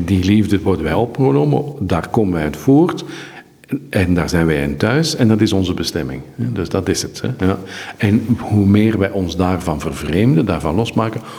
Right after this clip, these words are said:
hoe ongelukkiger wij mensen zijn. En, hoe, en, en wat voor,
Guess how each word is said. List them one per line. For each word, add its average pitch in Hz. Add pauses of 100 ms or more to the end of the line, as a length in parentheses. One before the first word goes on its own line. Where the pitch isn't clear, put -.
hoe 135
ongelukkiger 95
wij 82
mensen 82
zijn. 80
En, 80
hoe, 101 (280)
en, 95
en 98
wat 98
voor, 98